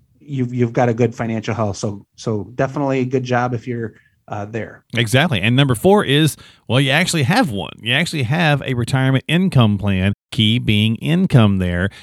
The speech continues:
Speaker 2: So don't just say, "Well, yeah, I've got my four oh one k and the wife has a Roth and we have a rental house and yeah, we're groovy." That's not a plan. <laughs> That's a, that's a collection of stuff. Now you need to put it together
Speaker 1: <laughs>
Speaker 2: in a plan, right?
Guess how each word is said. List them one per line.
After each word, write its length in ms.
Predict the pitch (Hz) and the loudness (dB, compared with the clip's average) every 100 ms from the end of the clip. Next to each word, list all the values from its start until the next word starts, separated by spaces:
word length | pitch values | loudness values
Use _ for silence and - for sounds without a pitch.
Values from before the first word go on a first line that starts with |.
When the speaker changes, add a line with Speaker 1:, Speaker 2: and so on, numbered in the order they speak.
| - | -6
Speaker 2:
So 220 | - 120 | 0 2
don't 280 | 110 135 151 | 2 0 0
just 220 | 156 - | 0 2
say, 220 | 147 139 | 2 2
"Well, 180 | 139 143 | 2 0
yeah, 260 | 160 240 120 | 0 0 0
I've 220 | 117 123 | -2 0
got 180 | 120 104 | 2 2
my 140 | 107 | 0
four 240 | 135 127 | 2 4
oh 40 | 131 | 6
one 200 | 156 180 | 4 2
k 440 | 151 120 120 151 | 2 2 2 2
and 200 | 123 104 - - - | 0 0 -4 -20 -2
the 100 | 107 | 0
wife 280 | 98 123 139 | 2 2 2
has 280 | 131 139 139 | 2 4 4
a 100 | 117 | 4
Roth 720 | 104 156 151 135 143 160 - | 4 6 6 4 4 2 4
and 240 | 117 110 | 2 2
we 180 | 117 127 | 0 0
have 300 | 127 127 123 | 2 2 2
a 400 | 120 117 113 104 | 2 2 2 0
rental 360 | 117 180 165 147 | 2 2 0 0
house 540 | 143 127 135 175 - | 0 0 -2 -2 -2
and 100 | 170 | -2
yeah, 160 | 302 214 | 0 2
we're 100 | 208 | 2
groovy." 400 | 233 226 101 - | 2 0 0 0
That's 220 | - - | -2 0
not 120 | 233 | 0
a 40 | 196 | 2
plan. 400 | 202 - - - - | 2 2 -4 -2 0
<laughs> 240 | - 220 - | 4 2 4
That's 220 | 165 170 | 2 0
a, 120 | 151 - | -4 -4
that's 200 | 156 - | -6 -4
a 40 | 143 | -4
collection 380 | 170 160 151 | -2 0 -2
of 80 | 117 | -4
stuff. 520 | - - - - - - - - - | -6 -6 -6 -6 -10 -16 -20 -14 0
Now 160 | 139 | 2
you 160 | 202 190 | 4 4
need 160 | 160 147 | 4 4
to 80 | 123 | 4
put 120 | 147 | 4
it 120 | 185 | 4
together 480 | 147 135 131 123 120 | 4 4 4 4 4
Speaker 1:
<laughs> 100 | - | 0
Speaker 2:
in 220 | 185 226 | 0 2
a 60 | 165 | 4
plan, 400 | 120 104 73 67 | 2 0 -4 -8
right? 300 | 76 98 131 | -6 -2 -2